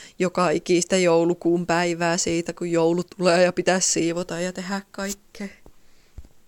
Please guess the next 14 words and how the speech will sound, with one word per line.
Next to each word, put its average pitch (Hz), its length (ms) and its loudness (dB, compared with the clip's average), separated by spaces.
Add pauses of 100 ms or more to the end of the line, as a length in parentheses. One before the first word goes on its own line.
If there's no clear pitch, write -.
(160)
Joten 196 560 -4 (1080)
näin 269 240 -2
joulun 226 400 2
alla 185 360 -4 (220)
ottakaa 196 680 -6
rauhassa, 170 640 -2
rentouttakaa 190 960 -2
mielenne, 165 760 -2 (440)
älkää 175 720 -4 (100)
huolehtiko 160 880 -4
liikaa 220 640 -6
lahjoista 170 640 -4
tai 165 260 -6
muista. 156 560 -8